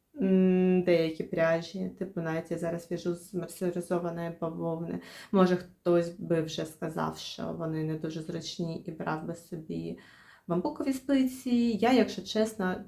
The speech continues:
чомусь навіть не хочу пробувати дерев'яні спиці, чомусь навіть не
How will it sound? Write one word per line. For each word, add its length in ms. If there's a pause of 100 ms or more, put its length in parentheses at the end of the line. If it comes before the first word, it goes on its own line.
(120)
чомусь 380
навіть 340
не 80
хочу 500
пробувати 560
дерев'яні 640
спиці, 420
чомусь 380
навіть 300
не 60